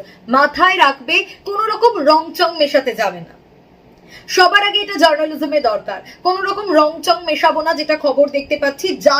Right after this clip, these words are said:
দেখতে পাচ্ছি সেটা দেখাবো। আগুন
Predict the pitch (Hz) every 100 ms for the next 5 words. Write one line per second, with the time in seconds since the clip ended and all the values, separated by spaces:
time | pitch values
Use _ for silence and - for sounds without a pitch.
0 | 302 - 339 320 320 - 370 - - 311
1 | 320 294 285 302 - - _ _ _ _
2 | _ _ _ _ - _ _ _ _ _
3 | _ _ - - - - 294 294 392